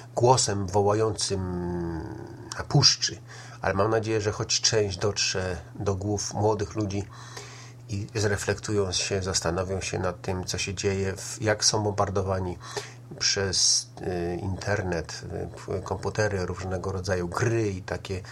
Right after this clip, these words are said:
różne historyjki. Dla, moim zdaniem najlepszym testerem jest na, na to, na sprawdzenie tego, czy już zostaliśmy wchłonięci, czy nie, to jest po prostu wyłączenie komputera na przykład na tydzień, dziesięć dni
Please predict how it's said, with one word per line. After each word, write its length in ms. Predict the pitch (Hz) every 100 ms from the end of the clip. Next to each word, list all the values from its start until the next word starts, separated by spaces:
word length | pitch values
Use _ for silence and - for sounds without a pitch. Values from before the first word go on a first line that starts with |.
| - - -
różne 440 | 104 98 95 98 - - 104
historyjki. 680 | - - 90 90 90 - 85 - - - - - - - - - 113
Dla, 240 | 107 127
moim 360 | 139 143 147 151
zdaniem 280 | 135 139 127
najlepszym 400 | 123 120 - 113
testerem 520 | 117 - - 113 107
jest 220 | 104 -
na, 140 | 104 - 104 110 107
na 160 | 107 104
to, 220 | - 104 -
na 140 | 110
sprawdzenie 460 | - 101 92 127 110
tego, 240 | 95 92
czy 180 | - 110
już 320 | 104 - -
zostaliśmy 400 | 104 - 107 113
wchłonięci, 540 | 101 - 101 104 98 -
czy 200 | - 127
nie, 180 | 127 120 - - -
to 80 | 139
jest 160 | 123
po 100 | -
prostu 320 | 113 113 - 104
wyłączenie 480 | 107 104 107 107
komputera 560 | 104 107 107 101 101 98
na 120 | 98
przykład 540 | - - - 92 - -
na 100 | 87
tydzień, 580 | - 92 95 90 95
dziesięć 340 | 95 98 104 90
dni 340 | 92 90 107